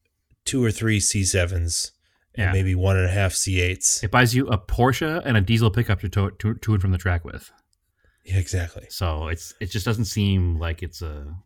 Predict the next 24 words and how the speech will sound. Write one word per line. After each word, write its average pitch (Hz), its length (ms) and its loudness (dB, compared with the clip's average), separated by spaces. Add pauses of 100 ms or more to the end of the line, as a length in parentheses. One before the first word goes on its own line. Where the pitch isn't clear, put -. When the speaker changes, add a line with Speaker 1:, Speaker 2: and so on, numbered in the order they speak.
(120)
Speaker 2:
a 87 140 -8
wise 85 540 -2
purchase - 500 -10
anymore. 73 360 -12 (220)
When 135 100 2
the 131 60 2
car 196 160 6
came 127 260 4
out 160 180 6
at, 107 40 2
like, 92 140 4
seventy, 107 420 4
eighty 107 220 0
grand, 90 400 2
it 80 80 -4
was, 82 400 -4 (580)
you - 80 -6
know, 90 140 0
it, 98 160 -4
it, 95 180 -4
car 110 160 4
made 92 200 2
sense. - 520 -2 (1200)
But 85 180 -2